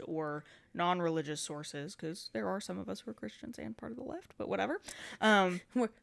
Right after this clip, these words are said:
Speaker 2: often forgotten.
Speaker 1: we're often forgotten. Um, but the thing is that Christians have been canceling people from the dawn of time, um, or the dawn of Christianity. And before that, it was our ancestors doing it.
Speaker 2: Mm-hmm.
Speaker 1: Um, but I mean, like, there, there have been literal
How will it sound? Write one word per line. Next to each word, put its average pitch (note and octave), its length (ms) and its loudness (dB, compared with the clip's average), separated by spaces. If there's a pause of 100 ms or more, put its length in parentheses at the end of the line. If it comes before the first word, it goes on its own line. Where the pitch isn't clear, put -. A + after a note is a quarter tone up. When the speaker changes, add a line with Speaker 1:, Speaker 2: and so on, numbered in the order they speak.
(140)
Speaker 2:
often D#4 320 8
forgotten. G3 360 2
Speaker 1:
we're D4 140 10
often F#4 300 6
forgotten. G#3+ 400 6 (300)
Um, A3 400 8 (120)
but A3+ 220 12
the C4+ 100 4
thing F#4 200 2
is E4+ 120 2
that - 180 -2 (240)
Christians C#4 420 2
have G3+ 160 2
been F#3 180 2
canceling G#3 520 2
people F3+ 320 2
from E3+ 280 -2
the D#3+ 80 0
dawn C4 280 6
of F#3+ 100 0
time, D3 520 -2 (340)
um, D#3+ 400 2
or E3 100 0
the D#3+ 120 0
dawn D#3+ 260 4
of D#3 100 -6
Christianity. C#3+ 720 -6
And C#3+ 120 -6
before B3 320 8
that, G3+ 320 8
it E3 140 0
was D3+ 480 -4 (220)
our D3+ 140 0
ancestors D3+ 720 0
doing E3 300 4
it. E3+ 180 4
Speaker 2:
Mm-hmm. F3+ 440 -2
Speaker 1:
Um, F3 560 6
but F#3+ 140 8
I G3 80 10
mean, G#3 220 4
like, F#3 260 4
there, A3 320 4 (280)
there B3 160 10
have D4 100 4
been C4+ 240 4
literal F#3+ 600 6